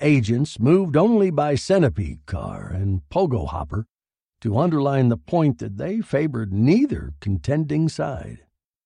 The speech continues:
The day of enforced non-movement for feet and wheels was spent in furtive, vengeful preparations.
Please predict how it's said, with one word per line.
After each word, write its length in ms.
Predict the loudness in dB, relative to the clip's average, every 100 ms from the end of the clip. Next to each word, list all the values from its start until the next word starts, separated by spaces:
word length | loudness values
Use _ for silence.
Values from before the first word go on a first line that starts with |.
| _ _
The 140 | -2 -2
day 400 | 4 4 4 2
of 140 | 2
enforced 760 | 4 2 0 0 4 4 0 0
non-movement 920 | 2 4 6 6 6 6 4 2 0
for 220 | -4 -6
feet 560 | -6 -2 2 4 4 2
and 260 | 4 4
wheels 580 | 6 4 4 0 -6 -8 _ _ _ _
was 160 | -2 -2
spent 300 | 2 2 4
in 200 | 4 2
furtive, 440 | 2 4 6 6
vengeful 720 | 4 2 4 6 4 2 -2 0
preparations. 920 | -2 2 2 2 0 -4 -8 -10 -12